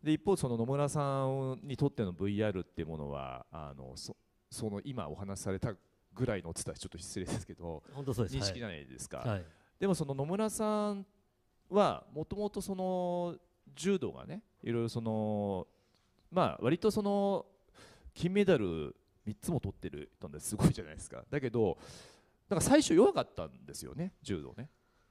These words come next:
Speaker 2: そうですね。まあ、家庭環境がありまして、まあ、い-、実家が道場をしてるってことで、三歳から、あの、柔道を始めました。ただ本当に、まあ、さ-、スタートした時っていうのは柔道だけじゃなくて、サッカーもしたし、野球もしたし、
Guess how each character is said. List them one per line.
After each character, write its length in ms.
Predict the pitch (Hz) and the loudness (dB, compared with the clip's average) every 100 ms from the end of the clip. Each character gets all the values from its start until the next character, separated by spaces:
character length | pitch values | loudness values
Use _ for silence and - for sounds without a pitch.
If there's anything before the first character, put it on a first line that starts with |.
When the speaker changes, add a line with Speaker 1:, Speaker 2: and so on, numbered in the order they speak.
| - - | -20 -16
Speaker 2:
そ 280 | - 220 196 | -2 2 4
う 40 | |
で 40 | |
す 80 | 135 | 4
ね。 80 | 147 | 2
ま 160 | 170 160 | 2 0
あ、 60 | |
家 140 | - - | 0 2
庭 180 | 151 151 | 4 4
環 240 | 160 147 | 2 0
境 460 | 117 110 107 104 95 - | 2 2 2 -2 -8 -6
が 160 | 113 | -2
あ 80 | 107 | 0
り 80 | 104 | 0
ま 180 | 104 107 | -2 -2
し 120 | - | -2
て、 200 | - 120 | -2 0
ま 120 | 117 | 2
あ、 40 | 117 | 0
い-、 160 | 123 101 | -2 -6
実 140 | - | -4
家 100 | 117 | -2
が 80 | 110 | 2
道 180 | 127 107 | 2 2
場 120 | 98 | -2
を 20 | |
し 80 | - | -2
て 80 | 110 | -2
る 60 | |
っ 20 | |
て 100 | 110 | 0
こ 80 | 113 | -2
と 60 | 104 | -2
で、 80 | 98 | -2
三 240 | 139 160 | -2 -2
歳 160 | 131 104 | -2 -6
か 80 | |
ら、 160 | 90 76 - _ _ _ _ 101 | -8 -12 -16 _ _ _ _ -8
あ 120 | 104 | -6
の、 140 | 101 | -4
柔 160 | 101 104 | 0 0
道 80 | 95 | 0
を 20 | |
始 180 | 85 87 | -2 -8
め 80 | |
ま 100 | 82 - | -12 -14
し 80 | |
た。 140 | - - _ _ _ - | -16 -20 _ _ _ -8
た 80 | 165 | -2
だ 100 | 175 | 0
本 120 | 180 | 0
当 80 | 185 | 2
に、 120 | 180 | 2
ま 320 | 180 170 101 - | 2 0 -2 -6
あ、 40 | - _ _ _ _ | -20 _ _ _ _
さ-、 240 | - 170 - | -12 -12 -10
ス 100 | - | -4
タ 100 | 175 | -4
ー 20 | |
ト 80 | 156 | -2
し 40 | |
た 80 | 185 | -4
時 200 | 190 - | -6 -8
っ 20 | |
て 100 | - | -4
い 20 | |
う 20 | |
の 20 | 220 | -2
は 60 | |
柔 100 | 127 | 0
道 120 | 143 113 | 0 0
だ 120 | 127 | 0
け 80 | 131 | -2
じ 80 | |
ゃ 60 | 107 | -2
な 100 | 104 | -2
く 80 | - | -4
て、 100 | 104 | -8
サ 140 | 131 | -6
ッ 60 | 127 | -6
カ 100 | - | -4
ー 20 | |
も 80 | 104 | -4
し 60 | - | -4
た 60 | |
し、 140 | - 98 | -6 -4
野 160 | 101 | -6
球 160 | - 117 | -4 -4
も 140 | 107 | -4
し 60 | 82 | -4
た 100 | 95 | -8
し、 240 | 92 104 | -8 -10